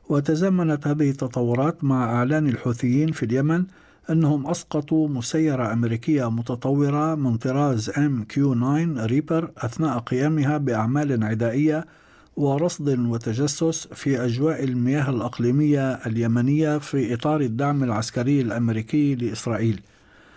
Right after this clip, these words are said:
وأكد البنتاغون في وقت لاحق نبأ إسقاط الحوثيين للطائرة المسيرة.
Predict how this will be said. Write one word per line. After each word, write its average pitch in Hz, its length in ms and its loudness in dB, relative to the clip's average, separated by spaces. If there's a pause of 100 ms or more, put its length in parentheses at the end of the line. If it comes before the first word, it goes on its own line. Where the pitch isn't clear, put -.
(280)
وأكد 165 440 0
البنتاغون 151 760 0
في 131 140 -2
وقت 143 280 -2
لاحق 139 640 0
نبأ 135 400 0
إسقاط 147 400 -4
الحوثيين 127 600 0
للطائرة 123 800 -2
المسيرة. 110 720 0